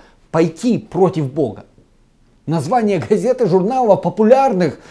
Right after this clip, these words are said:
того времени ясно говорит о настроении людей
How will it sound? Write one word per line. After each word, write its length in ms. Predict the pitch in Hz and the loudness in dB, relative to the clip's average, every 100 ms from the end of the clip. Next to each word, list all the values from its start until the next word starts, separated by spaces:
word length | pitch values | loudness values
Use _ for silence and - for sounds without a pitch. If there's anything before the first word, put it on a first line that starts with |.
| - - | -8 2
того 300 | 208 285 214 | 4 6 4
времени 520 | 185 285 285 262 233 | 4 2 0 2 2
ясно 480 | 156 254 262 - 240 | 2 -2 -4 -6 -4
говорит 420 | 247 262 254 240 | -2 -2 -2 -2
о 40 | |
настроении 680 | 226 - 202 226 262 233 240 | -4 -4 -2 0 0 0 2
людей 540 | 233 196 247 143 - | 2 2 2 0 -2